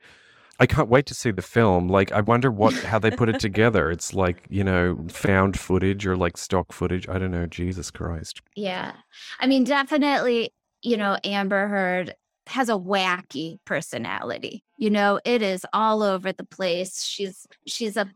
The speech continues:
Speaker 2: bad actress. You can see her trying to act. All of that said, even if she's the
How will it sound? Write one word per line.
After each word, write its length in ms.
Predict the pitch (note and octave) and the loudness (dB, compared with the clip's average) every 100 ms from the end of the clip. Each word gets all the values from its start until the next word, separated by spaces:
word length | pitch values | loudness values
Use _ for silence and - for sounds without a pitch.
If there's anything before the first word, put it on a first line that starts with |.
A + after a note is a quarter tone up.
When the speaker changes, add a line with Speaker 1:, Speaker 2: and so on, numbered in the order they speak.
| _ - | _ -4
Speaker 2:
bad 380 | G#3 G#3+ A3 | 0 2 0
actress. 720 | G3+ F3+ F#3+ - F#3+ F#3 F#3 - | 0 -2 -4 -6 -4 -2 -4 -8
You 180 | - G#3 | -8 -8
can 220 | - G#3 | -6 -10
see 320 | - - A3 | -10 -8 -4
her 220 | G#3 G3+ G3 | -4 -4 -4
trying 840 | - - A3 G#3 G#3+ G#3+ G#3 G3+ | -8 -8 -2 0 0 -2 -4 -6
to 140 | - - - | -6 -8 -6
act. 540 | F#3+ F#3 F#3 - - - - - - _ _ - | -4 -2 -4 -10 -20 -20 -20 -20 -20 _ _ -2
All 360 | D4 D4 D#4+ D#4+ | 2 4 4 4
of 180 | C4+ | 2
that 280 | C4 A#3+ A3+ | 0 0 -2
said, 580 | - - B3 G3+ E3+ - _ _ - | -6 -2 0 0 -4 -10 _ _ -2
even 320 | D4 D#4+ D4+ | 2 4 4
if 120 | C#4 | 2
she's 400 | - C#4+ C4+ - | -2 -2 -4 -4
the 120 | B3 | -6